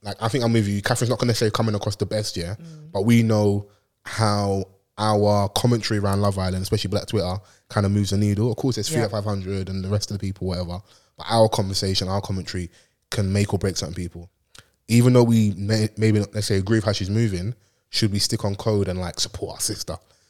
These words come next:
Speaker 1: in inverted commas?
Speaker 2: No, because then, like, she's wrong.
Speaker 1: Mm.
Speaker 2: We're entitled to feel how we want to feel. <coughs> And just because she's black doesn't mean we're gonna excuse that behaviour.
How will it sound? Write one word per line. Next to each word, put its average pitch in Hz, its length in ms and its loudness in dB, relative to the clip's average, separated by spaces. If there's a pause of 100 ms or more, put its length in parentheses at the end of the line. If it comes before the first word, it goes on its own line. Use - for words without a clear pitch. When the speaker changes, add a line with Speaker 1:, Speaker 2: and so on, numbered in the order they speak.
(140)
Speaker 1:
in 95 100 -8
inverted 92 300 -2
commas? 82 420 -4 (280)
Speaker 2:
No, 202 500 0
because 156 380 -2
then, 165 500 -2 (2250)
like, 180 180 -4
she's 170 240 0
wrong. 165 340 0 (380)
Speaker 1:
Mm. 95 320 2 (580)
Speaker 2:
We're 175 200 -2
entitled 175 440 -2
to 175 60 0
feel 156 320 2
how 147 280 0
we 143 200 -2
want 147 260 -2
to - 80 -4
feel. 147 440 -6 (260)
<coughs> - 140 10 (120)
And 139 360 -4 (480)
just - 280 -4
because 156 200 -2
she's 147 200 -2
black 139 240 -4
doesn't 139 200 -6
mean 135 160 -8
we're 139 100 -4
gonna 139 180 -8
excuse 139 440 -2
that - 140 -4
behaviour. 139 500 0